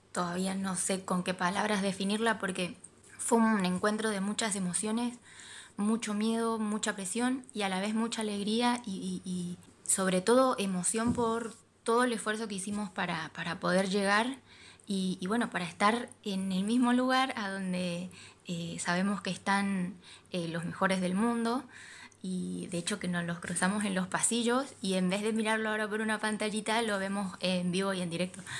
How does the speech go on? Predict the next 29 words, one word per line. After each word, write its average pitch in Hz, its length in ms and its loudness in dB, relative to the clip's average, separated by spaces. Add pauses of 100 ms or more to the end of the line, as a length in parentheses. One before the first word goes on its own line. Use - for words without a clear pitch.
(320)
Así 185 300 2
que 190 600 2 (340)
la 190 120 0
verdad 190 220 2
que 220 120 0
es 214 140 -4
una, 220 360 0
una 202 160 -4
experiencia 196 920 0
inolvidable. 208 880 0 (340)
Todavía 214 320 4
no 262 160 0
caigo 254 220 2
del 214 200 -4
todo 220 420 -2
de 170 320 -4
haber 190 460 0
estado, 220 720 0
eh, 170 440 -6
patinando 180 560 0
ahí, 214 420 2 (200)
eh, 170 240 -4
haber 185 200 2
escuchado, 233 600 -2 (320)
eh, 170 180 -6
From, 196 380 0 (180)
eh, 170 320 -2
Argentina, 175 760 -2
Euphoria, 208 640 -2